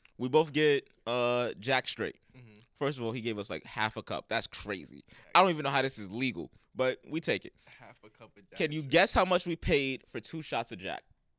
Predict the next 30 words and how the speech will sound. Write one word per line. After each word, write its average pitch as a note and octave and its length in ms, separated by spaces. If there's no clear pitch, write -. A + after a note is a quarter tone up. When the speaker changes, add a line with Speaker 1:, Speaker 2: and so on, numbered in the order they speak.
Speaker 1:
What's B2+ 220
supposed - 280
to G#2+ 60
be A2 60
two A2 140
shots? - 460
Speaker 2:
What A#2+ 140
was B2+ 160
supposed B2 400
to - 60
be A2+ 180
two A#2+ 220
shot A2 260
of A2+ 160
straight D3 400
up E3 160
Jack? C#3+ 280
Speaker 1:
Straight C#3 180
up A#2+ 60
Jack. A2+ 220
Just B2 140
Speaker 2:
And - 20
it C#3+ 40
Speaker 1:
guess D#3+ 140
the F3 60
Speaker 2:
was D3+ 60
Speaker 1:
total. B2+ 280
Guess B2 200
the B2 60
total. E2 240